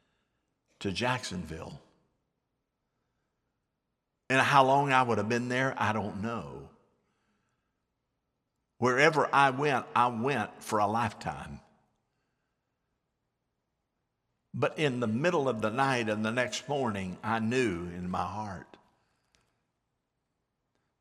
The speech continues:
temporarily, that's good.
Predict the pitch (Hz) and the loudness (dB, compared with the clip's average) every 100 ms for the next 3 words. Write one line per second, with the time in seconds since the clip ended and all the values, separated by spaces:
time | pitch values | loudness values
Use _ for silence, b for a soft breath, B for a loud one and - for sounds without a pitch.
0 | _ - - 143 - 95 85 82 82 - | _ -10 -2 -2 0 -4 -4 -6 -10 -16
1 | - _ _ _ _ _ _ _ _ _ | -20 _ _ _ _ _ _ _ _ _
2 | - 110 113 - 120 101 98 - | -4 -2 -2 0 0 0 -4 -10